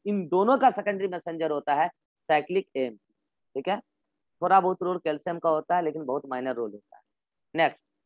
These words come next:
एएनएफ एक hormone होता है, heart से रिलीज होता है। एसिटाइल कोलिन,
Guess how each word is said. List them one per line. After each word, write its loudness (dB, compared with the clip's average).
एएनएफ 4
एक -2
hormone 2
होता 2
है, -2
heart 4
से -6
रिलीज -2
होता -8
है। -18
एसिटाइल 4
कोलिन, 4